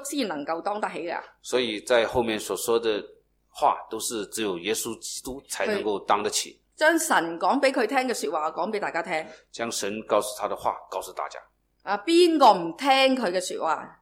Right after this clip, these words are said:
Speaker 1: 必定受到惩罚。
Speaker 2: 谁不听他的话，必受到惩罚。
Speaker 1: 呢度所指嘅系耶稣。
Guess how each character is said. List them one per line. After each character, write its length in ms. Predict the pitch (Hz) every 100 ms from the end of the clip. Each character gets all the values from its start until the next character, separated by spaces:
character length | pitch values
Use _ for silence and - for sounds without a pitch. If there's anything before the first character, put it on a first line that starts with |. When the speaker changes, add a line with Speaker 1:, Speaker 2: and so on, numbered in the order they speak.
| _
Speaker 1:
必 140 | 285
定 380 | 269 - 208 170
受 300 | 165 - 156
到 280 | 165 160 160 - _ _ _ -
惩 280 | - 175 143
罚。 240 | - - - _ _
Speaker 2:
谁 220 | - - 127
不 100 | 131
听 140 | 123
他 80 | 120
的 60 |
话， 220 | 113 120 98 -
必 260 | - 123 - _ _
受 340 | - - 156 120
到 260 | 101 - -
惩 100 | - -
罚。 220 | - - _
Speaker 1:
呢 100 | 254
度 100 | 226
所 220 | - 180
指 180 | 190 170
嘅 260 | 170 175 143 - 147 143
系 180 | 160
耶 300 | 165 160 139
稣。 380 | 147 - 196 185